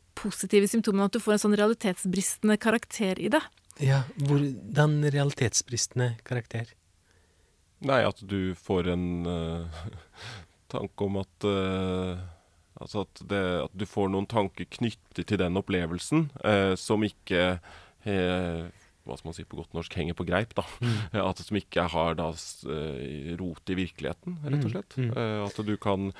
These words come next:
Speaker 3: for eksempel da, eh, høre en stemme, og så kan du tro at det er Gud,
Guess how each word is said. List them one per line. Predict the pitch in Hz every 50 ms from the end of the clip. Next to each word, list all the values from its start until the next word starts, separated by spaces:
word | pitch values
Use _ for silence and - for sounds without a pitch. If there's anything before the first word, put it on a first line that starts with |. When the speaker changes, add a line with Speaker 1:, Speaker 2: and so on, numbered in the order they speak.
| - - - -
Speaker 3:
for | - 113
eksempel | - - - 101 92 85 - _ _ - 104 98 90
da, | 92 87 90 92 92 85 - - - - - - - _ 85
eh, | 98 95 92 90 87 - - 110
høre | 107 90 90
en | 92 -
stemme, | - - 107 95 90 90
og | 92
så | - -
kan | - 98 98
du | 95 -
tro | - 82 80
at | - 90
det | 90
er | 82 80
Gud, | 87 82 82 82 87 85 82 -